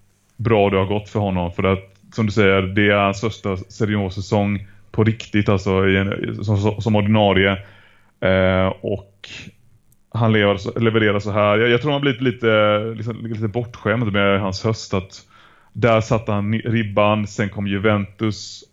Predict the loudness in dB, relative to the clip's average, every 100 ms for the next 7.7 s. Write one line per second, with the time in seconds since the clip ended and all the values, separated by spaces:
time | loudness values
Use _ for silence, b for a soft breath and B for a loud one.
0 | _ -2 0 0 -2 0 2 2 0 -2
1 | -2 -2 -4 b b b b b _ -2
2 | 0 4 4 4 2 4 4 2 0 -2
3 | -2 -2 -6 -2 2 2 2 2 0 0
4 | -2 -6 -6 -2 0 0 0 -2 -4 -2
5 | 0 0 0 -2 -2 0 2 2 -2 -8
6 | _ -6 0 4 4 4 2 0 -2 -4
7 | -2 2 4 4 2 0